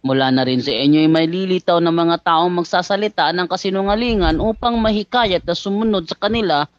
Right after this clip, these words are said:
ang mga alagad." Sabi nila ngayon, "Ayan, magsisilitaw sa inyong, sa inyong, ano, sa inyong mismo mga kasamahan, maghihikayat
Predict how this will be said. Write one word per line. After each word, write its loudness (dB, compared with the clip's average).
ang 0
mga 2
alagad." 0
Sabi 0
nila 2
ngayon, 2
"Ayan, 4
magsisilitaw 0
sa 0
inyong, 2
sa -10
inyong, 2
ano, 4
sa -4
inyong 2
mismo 2
mga 2
kasamahan, 0
maghihikayat -2